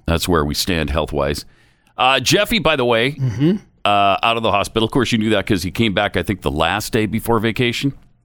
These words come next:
Speaker 1: Uh, I think on the Friday before vacation, he
Speaker 2: That's
Speaker 1: was
Speaker 2: right.
Speaker 1: here.
Speaker 2: Yeah, he was out and then he
Speaker 1: Yeah,
Speaker 2: came
Speaker 1: 'cause
Speaker 2: back.
Speaker 1: he was out, he, he had a little, another, yet another.
Speaker 2: <laughs> Uh,
Speaker 1: This is what, the third in three years,
Speaker 2: obviously
Speaker 1: I think.
Speaker 2: a stronger man than me.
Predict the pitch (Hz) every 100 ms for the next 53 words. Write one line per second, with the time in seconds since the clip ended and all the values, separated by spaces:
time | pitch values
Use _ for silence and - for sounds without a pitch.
0 | _ _ _ _ _ _ _ 78 80 78
1 | 80 - - - 127 127 104 85 - 120
2 | 120 123 110 101 98 85 80 82 67 -
3 | 65 73 185 - 190 - 113 147 127 135
4 | 143 127 147 151 135 139 - 156 151 147
5 | 151 139 113 - 82 135 123 - - -
6 | 151 147 98 82 67 76 62 76 - 196
7 | 240 226 113 - - _ _ 113 180 247
8 | 254 262 202 127 - - 143 147 - 147
9 | - - 190 226 185 208 151 135 - 160
10 | 170 190 190 165 151 165 156 226 226 147
11 | 165 170 160 147 - - 147 160 143 156
12 | 175 143 143